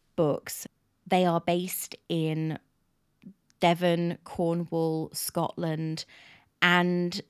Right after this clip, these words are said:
they are now far more series focused. She's an author that I tend to buy more as an ad hoc thing. I do have her last and most recent few on my T B R,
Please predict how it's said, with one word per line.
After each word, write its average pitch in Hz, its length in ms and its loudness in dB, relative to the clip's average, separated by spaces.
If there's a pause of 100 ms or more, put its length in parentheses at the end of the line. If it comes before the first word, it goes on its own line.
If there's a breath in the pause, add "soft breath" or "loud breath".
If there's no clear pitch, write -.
(480)
they 175 280 2
are 170 200 4
now 156 400 0
far 151 320 -2
more 151 200 -4
series - 500 -6
focused. - 720 -8 (320 loud breath)
She's 262 340 4
an 277 100 4
author 220 320 0
that - 200 -2
I 175 120 2
tend 180 340 -4
to 190 100 -4
buy 175 260 0
more 175 280 0
as 170 160 -2
an 170 100 -4 (140)
ad 160 180 -4
hoc - 480 -8
thing. 247 540 2 (640 loud breath)
I 208 120 8
do 302 280 6
have 262 440 2
her 214 300 2
last 180 840 -2
and 180 200 2
most 175 260 0
recent 180 460 -2
few 170 400 -4
on 170 240 0
my 165 200 -2
T 160 220 -8
B 165 180 -4
R, 160 300 -2